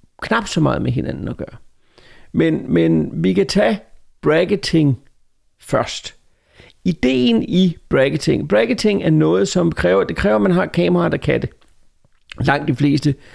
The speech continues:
moderne, øh, spejlrefleks eller systemkameraer eller andre sådan mere avancerede kameraer kan lave forskellige former for bracketing. Hvor at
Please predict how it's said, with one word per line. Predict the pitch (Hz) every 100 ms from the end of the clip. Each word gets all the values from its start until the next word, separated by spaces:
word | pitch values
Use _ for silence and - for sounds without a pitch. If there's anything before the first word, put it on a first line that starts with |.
| - -
moderne, | 135 135 123 139 147 143 -
øh, | 123 120
spejlrefleks | 127 123 156 139 139 127 -
eller | - 127
systemkameraer | - 143 135 - 139 127 123 117
eller | -
andre | - 135 151
sådan | 139 131
mere | 127 139
avancerede | 135 127 139 135
kameraer | 123 131 127 127 - - - - -
kan | 147 139
lave | 131 147
forskellige | 143 147 - 139 131 135
former | - 123 117 127
for | 123 -
bracketing. | 120 - 117 - - - _ _ _ - - -
Hvor | 147 151 - 156
at | 151 -